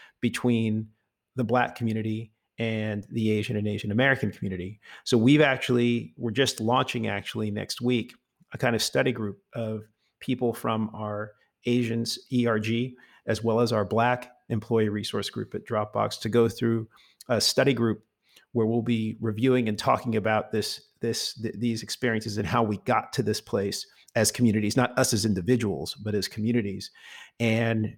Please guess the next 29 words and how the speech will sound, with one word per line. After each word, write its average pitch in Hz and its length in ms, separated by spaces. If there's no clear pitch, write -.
and 117 500
kind 131 180
of 127 60
making, 123 400
sharing 123 580
a 117 80
joint 123 340
statement 120 640
in 113 100
terms 117 240
of 104 80
our 107 120
learning 117 480
and 113 320
where 123 200
we'd 127 240
like 120 200
to - 100
take 131 340
things 104 380
as, 107 280
take - 220
the 117 60
dialogue 113 640
as 98 100
an 113 80
organization 110 680
going 101 320
forward. 110 500